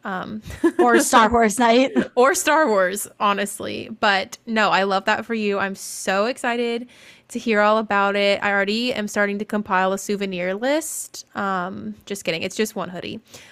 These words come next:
Speaker 1: I want the Walt Disney's Disneyland hoodie, but I want it from Disneyland and not Shop Disney.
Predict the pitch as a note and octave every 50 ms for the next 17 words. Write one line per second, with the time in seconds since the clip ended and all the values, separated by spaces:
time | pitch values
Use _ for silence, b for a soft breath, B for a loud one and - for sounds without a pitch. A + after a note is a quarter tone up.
0 | B B - G3+ G3+ G3 F#3+ G3+ - _ - G#3+ G#3 G#3 G3 F#3 F3 F3 F#3 F#3
1 | F#3 F#3 F3+ - F3 F#3+ G3+ - - F3+ F#3+ - G#3+ A3 A3+ A#3 A#3 A3 A#3+ A#3+
2 | A#3+ A#3+ G#3+ G#3 F#3 F3+ F3 E3 D#3+ E3+ F3 - - - - - - - - -
3 | - - - - - - - - - - - - - - G2 F#2+ - - - -
4 | - - - - - - - - - - - - - A#3 A#3